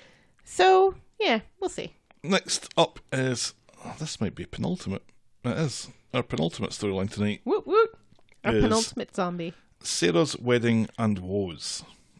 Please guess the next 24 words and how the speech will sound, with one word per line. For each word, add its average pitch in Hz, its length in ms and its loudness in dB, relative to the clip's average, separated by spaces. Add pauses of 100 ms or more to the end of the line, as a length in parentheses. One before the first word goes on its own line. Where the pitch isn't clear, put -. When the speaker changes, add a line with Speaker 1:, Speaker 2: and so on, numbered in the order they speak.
(180)
Speaker 2:
On 131 280 0
Wednesday, 117 480 2
Bethany 135 540 0
and 113 200 2
a 104 80 6
leather-trousered 165 880 0
Sarah. 143 480 0 (2250)
Let's 247 140 2
just - 160 -2
take 127 140 -2
a 123 60 2
moment 107 300 0
just 113 200 -10
to 101 140 0 (560)
recognise 110 540 0
the 101 160 -2 (160)
leather 104 200 2
trousers 101 400 -2
that 95 120 -10
Sarah 101 240 -4
was 92 160 -6
wearing 101 220 -6
on 98 80 -8
Wednesday. 98 360 -8